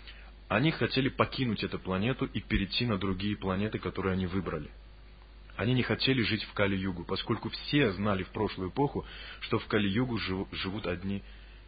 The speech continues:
деградированные живые существа. И все мудрые люди не хотели такое, так, такого рождения в этих телах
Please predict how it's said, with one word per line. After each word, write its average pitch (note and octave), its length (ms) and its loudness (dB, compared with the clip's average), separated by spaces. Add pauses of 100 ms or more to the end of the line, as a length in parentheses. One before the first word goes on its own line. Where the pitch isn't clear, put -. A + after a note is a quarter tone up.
(220)
деградированные E2+ 680 -2
живые E2 300 -4
существа. - 540 -8 (280)
И G#2 80 0
все - 200 6
мудрые G#2 380 6
люди A2+ 220 2
не F#2 180 0
хотели F#2+ 480 -2 (720)
такое, F#2 360 -2
так, - 200 -6
такого G2+ 360 0
рождения F#2+ 480 0
в F2+ 40 0
этих - 260 -4
телах G2 380 4